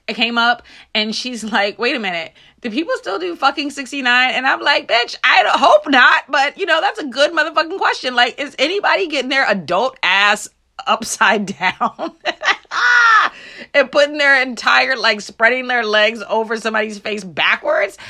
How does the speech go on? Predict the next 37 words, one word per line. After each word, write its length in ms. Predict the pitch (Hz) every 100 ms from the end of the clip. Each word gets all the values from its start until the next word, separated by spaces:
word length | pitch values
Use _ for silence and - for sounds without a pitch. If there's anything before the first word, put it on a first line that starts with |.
| - -
I 180 | - 415
don't 180 | 214 196
know, 260 | 359 294 233
but 120 | 233
I 140 | 285
remember 1400 | 294 311 277 254 269 285 285 285 196 233 226 214 196 185 - 240 -
when 280 | 208 226
sixty-nine 560 | 214 247 247 254 226 220
was 180 | 208 190
the 120 | 196
shit. 600 | - - - 320 233 151
Like, 180 | 190 208
you 140 | 254
had 180 | 262 226
to 60 | 220
be, 160 | 226
like, 320 | 202 180 175 - - -
twenty 340 | - 240 262 254
years 260 | 247 240
old 480 | 233 220 220 220 214 - 240 -
and 160 | 190
fucking 320 | 226 214 220
the 60 | 208
most, 320 | 202 202 -
you, 180 | 214 247 - 240
you 160 | 240 294
just 160 | 311
felt 240 | - 285 262
so 140 | 269
goddamn 440 | 254 233 233 220 214
liberated. 500 | 233 214 190 170 165
Like, 160 | 180
that 120 | 202
was 140 | 220 214
the 80 | 214
most, 300 | 214 208 202
like, 240 | 180 175